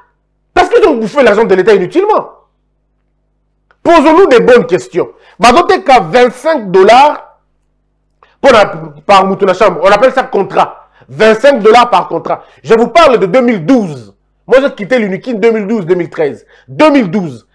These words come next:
Parce que, bah, Singa, après, avec nos, nos, nos, nos jeunes frères, bah,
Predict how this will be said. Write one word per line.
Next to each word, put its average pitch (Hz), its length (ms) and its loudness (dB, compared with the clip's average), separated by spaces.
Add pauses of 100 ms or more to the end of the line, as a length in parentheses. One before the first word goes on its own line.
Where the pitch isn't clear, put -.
Parce 185 140 -6
que, 294 60 -6
bah, 247 140 2
Singa, 262 280 -2
après, 240 400 0
avec 180 300 -2
nos, 160 240 -8
nos, 156 200 -6 (140)
nos, 156 240 -8 (180)
nos 151 100 -4
jeunes 214 200 0
frères, 214 320 0
bah, 156 260 0